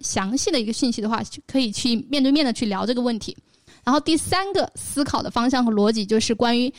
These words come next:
购房前的前期准备，呃，小伙伴只提了一个三百六十万的一个总价，那我们也想每次都会去提的一个点啊，就它的流水啊、征信啊、首付来源啊，因为现在市场查得特别紧，那这些东西是否有准备好呢？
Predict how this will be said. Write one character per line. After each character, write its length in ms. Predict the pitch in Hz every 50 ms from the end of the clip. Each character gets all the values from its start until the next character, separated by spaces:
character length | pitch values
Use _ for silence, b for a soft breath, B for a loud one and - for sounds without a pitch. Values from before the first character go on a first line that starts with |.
| B B B B B
购 140 | B 311 277
房 180 | 269 240 220 226
前 160 | - - 233
的 120 | 226 196
前 220 | - - - 214 214
期 140 | 226 320 320
准 240 | - 233 - -
备， 180 | 214 233 226 - - _ _ _ _ -
呃， 200 | 233 226 214 214
小 120 | 220 269 311
伙 140 | - 381 277
伴 160 | 254 262 269
只 100 | - - -
提 180 | - - -
了 100 | 208 233
一 40 | 247
个 100 | 226 233
三 180 | - - 269 269
百 140 | 233 185
六 180 | - - 262 247
十 140 | 233 - 254
万 220 | 226 220 220 214
的 160 | 208 220 180
一 80 | 170 -
个 120 | - 240
总 300 | 226 - - 208 - -
价， 260 | - - 233 214 196 - B B B B B B
那 320 | B 247 247 226 226 220 - - -
我 100 | 233 220
们 100 | 220 240
也 120 | 254 220
想 280 | 233 - 233 185 - -
每 220 | - 202 208 185
次 160 | 202 - -
都 100 | 220 240
会 140 | 247 254 240
去 140 | 233 - 247
提 160 | - - 214
的 80 | 202 214
一 80 | 233
个 80 | 226 233
点 120 | 233 214 -
啊， 180 | - - 208 196
就 160 | 196 233 220
它 160 | - - 233
的 100 | 226 226
流 220 | 226 214 220 262 285
水 180 | - 254 233
啊、 240 | 233 226 226 233 240
征 240 | 240 - 277 285 294
信 240 | 277 - 320 302 285
啊、 220 | 262 240 233 254
首 180 | 247 - 220 196
付 140 | - -
来 160 | 277 247 220 233
源 240 | 262 247 220 220
啊， 160 | 226 226 220 214 -
因 100 | 240 240
为 60 | 247
现 120 | - 254
在 60 | 247 247
市 180 | - - 269
场 160 | 233 - 208
查 200 | 190 - - -
得 80 | 220 262
特 160 | - - 330
别 120 | 262 233 240
紧， 240 | 226 - 208 - - b b b b b
那 80 | b 285
这 160 | 277 370 381
些 80 | 320 294
东 180 | 247 277 285
西 80 | 269 277
是 160 | - - 277
否 120 | 240 233 220
有 100 | 214 214
准 240 | - - 202 196 190
备 140 | - 254 254
好 240 | 269 - - 202 185
呢？ 140 | 175 -